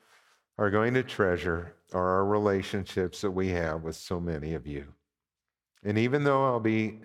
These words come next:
stepping down from this role and taking a different position with the Evangelical Free Church, um,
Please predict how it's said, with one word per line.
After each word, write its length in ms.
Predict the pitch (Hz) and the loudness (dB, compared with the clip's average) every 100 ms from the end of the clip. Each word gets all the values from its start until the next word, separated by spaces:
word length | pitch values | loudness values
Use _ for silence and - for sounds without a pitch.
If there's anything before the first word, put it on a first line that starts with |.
| - 98 | -18 -18
stepping 680 | - 110 107 123 120 120 123 | 0 0 2 0 0 -4 -2
down 320 | 107 107 107 | 0 2 0
from 200 | 107 110 | -2 -2
this 320 | 107 107 - | 0 0 -2
role 380 | 104 98 98 107 | 0 2 2 0
and 140 | 101 90 | -2 -2
taking 340 | 104 95 101 | -2 -2 -2
a 80 | 101 | 0
different 380 | 98 90 113 101 | 0 0 -4 -4
position 640 | 95 90 85 - 92 95 | -4 -4 -4 -6 -8 -6
with 220 | 92 92 | -6 -4
the 240 | 95 95 - _ - | -4 -4 -6 _ -6
Evangelical 560 | 92 95 92 95 98 | -4 -2 0 0 -2
Free 280 | 98 - 110 | -4 0 0
Church, 520 | 107 - 69 80 - - _ _ - - - _ - | 0 -6 -6 -8 -14 -20 _ _ -20 -20 -20 _ -4
um, 300 | 107 104 92 | -2 -2 -6